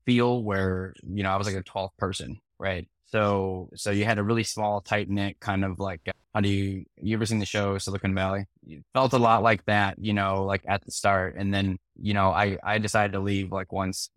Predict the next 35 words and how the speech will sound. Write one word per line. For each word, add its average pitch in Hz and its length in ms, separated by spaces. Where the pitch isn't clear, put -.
you 101 120
know, 95 120
they, 95 100
s-, - 200
you 104 140
know, 87 220
funding 117 320
happened 104 520
and 92 520
started 101 320
getting 98 240
bigger 98 420
and, 92 320
you 98 120
know, 95 100
everything, 95 340
it 90 120
just - 280
wasn't, 95 480
you 101 140
know, 92 160
exactly 95 480
the 90 100
feel 95 380
that, 90 180
that, 92 320
you 98 100
know, 98 120
I 92 100
had 98 220
joined 95 280
for. 95 460
Not, 104 340
you 110 80
know, 92 140